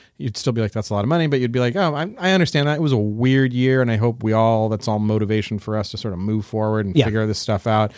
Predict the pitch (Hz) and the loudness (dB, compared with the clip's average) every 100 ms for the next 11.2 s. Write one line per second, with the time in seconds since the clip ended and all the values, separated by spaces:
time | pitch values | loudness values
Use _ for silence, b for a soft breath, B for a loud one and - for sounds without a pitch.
0 | B B 120 110 110 123 117 107 - _ | B B 0 2 4 4 4 2 -2 _
1 | - 151 135 131 123 120 107 101 95 95 | -2 2 4 2 2 0 0 0 -2 -6
2 | _ 143 135 123 113 104 - 107 104 95 | _ -2 0 2 2 0 2 4 4 2
3 | - _ - 113 120 120 - 120 107 117 | -2 _ -6 0 2 0 0 -2 0 0
4 | 107 107 110 104 104 107 113 113 110 101 | 0 0 0 0 2 2 2 2 2 0
5 | 101 104 95 104 101 98 B B B 110 | -2 -4 -2 -2 0 -2 B B B -4
6 | 98 101 113 117 117 120 123 110 95 _ | -2 -2 0 2 4 4 4 2 -2 _
7 | _ 131 123 107 101 113 107 107 107 104 | _ -2 0 2 2 2 2 2 2 0
8 | 92 104 101 104 101 98 - 113 - 113 | -2 -2 -2 -2 -2 -6 -4 -4 -2 -2
9 | 107 107 101 101 107 101 98 B B - | 0 -2 -2 -4 -2 -4 -4 B B -6
10 | 110 101 - 87 87 90 104 127 170 196 | -4 -4 -4 -8 -10 -4 2 4 4 4
11 | 202 | 2